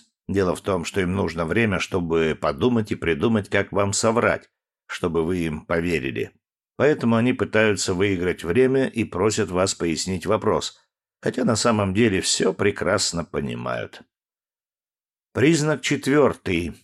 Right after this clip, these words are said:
Отшучивание. Следующая излюбленная техника лжецов — отшучивание. Вы заподозрили собеседника во лжи, вы ужасно напряжены, начинаете нервничать. Это и понятно. Никому не нравится, когда врут,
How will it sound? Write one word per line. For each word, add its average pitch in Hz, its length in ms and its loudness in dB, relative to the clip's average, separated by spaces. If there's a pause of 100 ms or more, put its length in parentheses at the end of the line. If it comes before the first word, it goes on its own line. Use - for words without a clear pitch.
(240)
Отшучивание. 90 1040 0 (920)
Следующая 117 640 4
излюбленная 113 600 4
техника 98 540 0
лжецов — 98 600 0
отшучивание. 69 1040 -2 (500)
Вы 135 180 4
заподозрили 113 720 4
собеседника 101 800 2
во 90 140 2
лжи, 95 420 2 (400)
вы 107 120 4
ужасно 101 420 2
напряжены, 90 600 0
начинаете 87 600 -2
нервничать. 85 760 0 (380)
Это 170 200 0
и 185 60 2
понятно. 92 800 0 (580)
Никому 120 380 2
не 131 120 4
нравится, 101 560 2
когда 92 320 0
врут, 80 560 -6